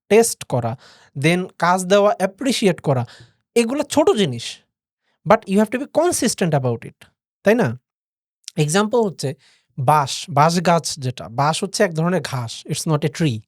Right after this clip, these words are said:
এটা এক ধরনের ঘাস, এক প্রজাতির ঘাস। So বাঁশ, আমরা যে বড় বড় বাঁশগুলো দেখি, এগুলো হচ্ছে approximately আপনার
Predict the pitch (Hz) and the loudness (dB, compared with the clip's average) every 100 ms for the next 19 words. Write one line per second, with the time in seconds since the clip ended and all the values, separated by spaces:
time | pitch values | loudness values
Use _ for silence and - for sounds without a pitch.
0 | _ - 147 143 160 180 110 123 113 135 | _ -6 -4 0 0 0 -4 -6 -4 -8
1 | - 156 156 151 113 107 104 - _ _ | -4 -2 -2 -2 -4 -6 -8 -16 _ _
2 | _ _ - _ _ _ _ - 160 123 | _ _ -20 _ _ _ _ -6 -4 0
3 | 147 185 208 - _ - - 165 170 175 | 2 2 0 -8 _ -20 -12 -8 -4 -4
4 | 151 180 226 202 170 143 135 135 139 147 | -2 2 2 2 0 -2 -2 -4 -4 -4
5 | 147 151 127 - _ _ _ _ 208 214 | -4 -8 -12 -18 _ _ _ _ 0 0
6 | 233 240 240 320 330 - 214 - 226 226 | 2 0 -2 -6 -6 -4 -4 -4 -6 -6
7 | 233 254 226 190 202 | -6 -2 -2 -4 -10